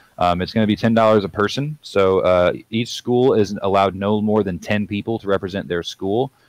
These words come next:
That's worth noting. Uh, and then, um, we'll take as many people as we can, up to one hundred and sixty kids. That's a perfect number for pool play and brackets. And, uh, excuse me, I needed to get a water when I came up here.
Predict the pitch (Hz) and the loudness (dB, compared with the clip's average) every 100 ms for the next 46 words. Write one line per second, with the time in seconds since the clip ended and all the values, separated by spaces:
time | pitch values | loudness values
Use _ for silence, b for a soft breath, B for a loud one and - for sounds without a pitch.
0 | b 92 - 101 104 98 104 107 - 87 | b -2 0 -2 0 0 0 -2 -2 0
1 | 82 85 b b _ 98 95 92 95 92 | 2 0 b b _ -4 -2 0 0 0
2 | 90 87 - 87 76 60 55 _ _ 98 | -2 -6 -4 -2 -2 -4 -12 _ _ -4
3 | 92 101 95 92 95 98 98 95 95 92 | -2 0 -2 -2 -2 -4 -6 -8 -6 -6
4 | - 110 123 139 107 - - 92 92 104 | -2 2 2 2 0 0 0 2 2 2
5 | 107 98 - 95 104 - 76 - 82 80 | 0 -2 -4 -6 -6 -2 -2 0 -4 -4
6 | _ - 104 - 107 101 98 - - 98 | _ -2 -2 -2 -4 -2 -2 -6 -2 0
7 | 104 92 85 90 90 95 - - _ _ | 2 2 2 2 0 -2 -8 -14 _ _
8 | _ _ - 92 90 87 87 - _ _ | _ _ -6 -2 0 0 -4 -8 _ _
9 | _ - 90 78 69 64 _ _ _ _ | _ 0 2 4 2 -2 _ _ _ _
10 | - 110 80 - _ _ _ _ _ _ | -4 -4 -4 -14 _ _ _ _ _ _
11 | _ _ - 110 87 - - 82 - 101 | _ _ -10 -6 -6 -8 -14 -10 2 4
12 | 95 82 - 78 - 78 | 4 0 -8 -10 -4 -6